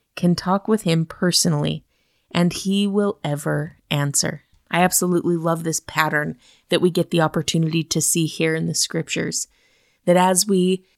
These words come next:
draw nearer to the Lord through prayer, that he will be able to reveal himself in ways to us, and we can draw nearer to him. Then going on, Joseph is going to give us this description of the Lord, which is absolutely amazing,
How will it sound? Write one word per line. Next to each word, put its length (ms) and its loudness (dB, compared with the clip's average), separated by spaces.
draw 300 2
nearer 420 -2
to 160 -6
the 100 0
Lord 380 -2
through 280 -6
prayer, 420 -2
that 180 -4
he 240 -2
will 140 -2
be 180 0
able 160 -2
to 180 -6
reveal 460 -2
himself 720 0
in 220 -2
ways 320 -2
to 200 -6
us, 520 0
and 160 4
we 100 4
can 180 -2
draw 220 2
nearer 320 -2
to 220 -6
him. 400 -2
Then 240 6
going 300 4
on, 300 2
Joseph 400 4
is 100 2
going 280 4
to 60 2
give 240 2
us 240 2
this 420 2
description 1000 0
of 100 -6
the 120 0
Lord, 280 0
which 200 2
is 220 2
absolutely 720 0
amazing, 500 0